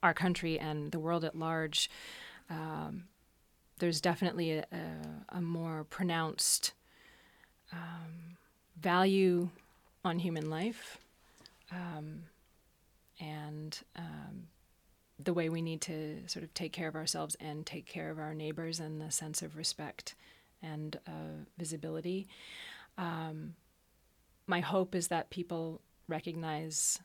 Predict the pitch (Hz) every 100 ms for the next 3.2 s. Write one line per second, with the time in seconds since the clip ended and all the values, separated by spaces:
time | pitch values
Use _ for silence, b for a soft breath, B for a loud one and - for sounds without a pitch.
0 | - _ - - 165 165 160 - - -
1 | 160 156 147 160 151 170 156 160 170 160
2 | 156 185 180 185 - 185 - 170 160 156
3 | 156 156